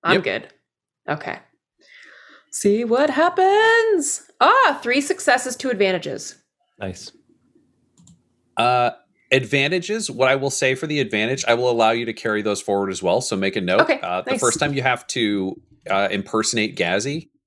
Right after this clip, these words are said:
Speaker 2: you can cash those in. Uh,
Speaker 1: Nice.
Speaker 2: or is impersonate Rancid, sorry.
Speaker 1: Yeah.
Speaker 2: Um, what you're seeing is the expected behavior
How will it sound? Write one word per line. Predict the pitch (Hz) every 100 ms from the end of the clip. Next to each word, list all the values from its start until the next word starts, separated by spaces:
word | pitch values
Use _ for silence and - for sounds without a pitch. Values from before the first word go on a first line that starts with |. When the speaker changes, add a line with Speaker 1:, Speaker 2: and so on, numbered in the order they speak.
| -
Speaker 2:
you | 101
can | 123 101
cash | 117 107 -
those | 113 101 92
in. | 95 135 165 _ _ _ -
Uh, | 101
Speaker 1:
Nice. | 104 160 - - -
Speaker 2:
or | 127
is | 131
impersonate | - 123 - 113 123
Rancid, | 92 90 90 78
sorry. | 95 82 87 _ -
Speaker 1:
Yeah. | - -
Speaker 2:
Um, | 104 104 98 - _ _ _ _ _ _ _
what | - 110 - 104 147 160
you're | 160
seeing | - - 127 151 165
is | 107 107
the | - 117
expected | 107 - - 104 - 95
behavior | 90 90 87 135 -